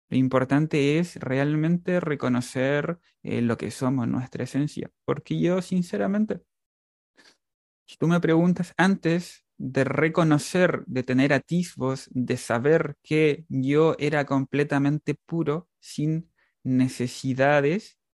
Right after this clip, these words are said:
o tener esta comprensión, esta idea, este, esta convicción interior,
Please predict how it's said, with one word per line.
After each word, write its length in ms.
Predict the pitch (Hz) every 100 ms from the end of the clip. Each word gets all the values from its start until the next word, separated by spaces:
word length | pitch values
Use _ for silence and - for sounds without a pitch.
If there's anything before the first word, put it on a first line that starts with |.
| _ _ _ -
o 500 | 123 123 123 123 123
tener 280 | 117 139 170
esta 240 | 170 185
comprensión, 840 | 170 156 147 127 120 123 - 156 156
esta 300 | 151 - 175
idea, 640 | 156 135 135 143 127 117
este, 760 | - 139 - - 147 143 139 - _ _ _ _ _ _ -
esta 480 | - - 151 139
convicción 960 | - 139 131 127 131 - 165 170 180 - _
interior, 920 | 156 160 156 160 160 165 156 175 247